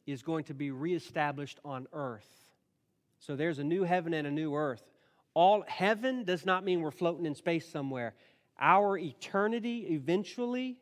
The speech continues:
at the end of time, is gonna be right here. It's only gonna be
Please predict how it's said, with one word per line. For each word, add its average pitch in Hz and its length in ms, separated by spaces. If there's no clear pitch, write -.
at 160 200
the 165 180
end 214 380
of 220 200
time, 226 460
is 147 120
gonna 156 200
be 135 160
right 131 520
here. 143 420
It's 135 160
only 151 280
gonna 139 220
be 123 200